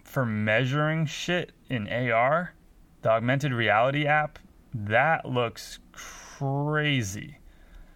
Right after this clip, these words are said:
Basically, you can use, like, bas-, Pokemon Go type functionality to measure shit. Um, this is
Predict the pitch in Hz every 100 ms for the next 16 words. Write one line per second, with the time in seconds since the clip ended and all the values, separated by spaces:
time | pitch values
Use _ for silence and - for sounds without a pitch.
0 | - - 147 139 160 156 147 139 131 135
1 | 123 139 127 135 143 135 135 120 117 110
2 | - - - _ - _ - 127 147 147
3 | 139 - - 151 135 147 131 123 98 113
4 | 120 120 117 - - - - 120 104 -
5 | 117 104 110 104 104 98 98 95 - -
6 | - - 107 104 101 101 - - - -
7 | - - - - _ - - - 107 104
8 | 101 101 101 - - - - - - -
9 | - - - - - - - 147 151 185
10 | 139